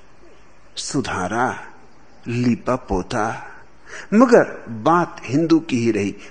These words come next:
मंदिर हिंदू का ही रहा। उस पर कुछ आयतें कुरान की भी लिख दी और कुछ वचन धम्मपद के भी लिख दिए,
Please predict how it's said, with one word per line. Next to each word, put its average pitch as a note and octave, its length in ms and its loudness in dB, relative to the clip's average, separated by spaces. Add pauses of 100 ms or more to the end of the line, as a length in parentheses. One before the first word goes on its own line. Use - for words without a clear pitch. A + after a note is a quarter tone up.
(140)
मंदिर F3 380 6
हिंदू C#3+ 360 2
का G2 160 0
ही G#2 180 -4
रहा। - 360 -6 (680)
उस - 180 2
पर - 140 -2
कुछ - 580 0 (880)
आयतें F3+ 480 8
कुरान C#3 440 4
की G#3+ 160 -2
भी A3+ 140 0
लिख G#2+ 280 0
दी - 320 -4 (1080)
और - 60 0
कुछ - 340 2
वचन C#3 440 2 (320)
धम्मपद B2+ 600 2
के G3+ 140 -2
भी F3 160 2
लिख G#2+ 200 0
दिए, B2+ 320 0